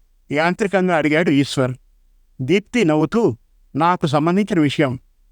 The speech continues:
స్వవిషయం బావగారు. మీ సాయం కూడా కావాల్సి వస్తుంది,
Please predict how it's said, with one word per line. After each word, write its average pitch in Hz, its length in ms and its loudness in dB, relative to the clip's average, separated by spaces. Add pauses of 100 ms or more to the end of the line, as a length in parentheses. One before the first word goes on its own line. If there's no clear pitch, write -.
స్వవిషయం 190 600 0
బావగారు. 147 500 2 (720)
మీ 175 260 2
సాయం 165 360 0
కూడా 170 260 0
కావాల్సి 160 420 0
వస్తుంది, 131 520 0